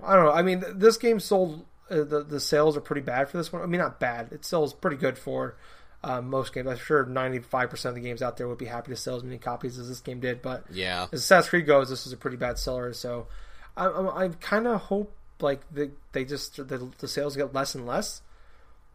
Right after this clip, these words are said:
Speaker 1: and eventually maybe just, it, it needs a break, I think, at this point, and they need to go
Speaker 2: Oh,
Speaker 1: back
Speaker 2: for
Speaker 1: to the
Speaker 2: God's
Speaker 1: drawing board
Speaker 2: sakes,
Speaker 1: and
Speaker 2: it's needed a break for the past five years. I mean, Jesus Christ.
Speaker 1: Yeah.
Speaker 2: <laughs>
Speaker 1: Um, so, I don't know. But, um, yeah,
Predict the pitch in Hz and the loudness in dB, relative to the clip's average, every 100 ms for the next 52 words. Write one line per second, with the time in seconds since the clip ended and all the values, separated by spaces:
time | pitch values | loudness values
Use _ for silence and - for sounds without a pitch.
0 | - 156 131 127 139 - 135 135 131 127 | -10 -4 -4 0 0 0 -2 0 -2 -4
1 | - 165 175 170 160 120 127 120 117 110 | -6 -4 -2 -2 -4 -4 -4 -4 -4 -10
2 | 117 117 117 120 - 120 - 135 127 127 | -12 -12 -12 -12 -10 -12 -10 -10 -8 -6
3 | 120 156 165 127 98 - 131 113 120 120 | -4 -2 0 0 -2 2 2 2 2 2
4 | 143 117 117 - 143 143 104 87 104 135 | 2 2 -2 -2 2 2 0 -2 2 2
5 | 147 120 104 - 123 107 - 127 110 95 | 2 -2 -4 2 2 2 2 2 2 0
6 | 127 160 131 95 90 95 90 85 113 135 | 0 2 2 2 -2 -6 -8 -10 -8 -6
7 | 135 92 82 - - - 139 131 165 - | -6 -6 -4 -4 -6 -6 -4 -2 -2 2
8 | 147 127 123 - 208 - 214 - - - | 4 4 0 0 -2 0 -4 -4 -14 -18
9 | - - - 123 120 - - - - - | -18 -8 -4 -2 -4 -6 -8 -8 -10 -12
10 | - - 127 120 120 - 240 185 123 113 | -12 -6 -6 -2 -2 0 4 4 2 -4
11 | - - - - - 175 175 170 160 143 | -10 -14 -14 -4 4 6 8 6 2 -6
12 | - - - - - - - - - - | -14 -16 -16 -18 -16 -14 -12 -12 -16 -20
13 | - - 185 | -18 6 8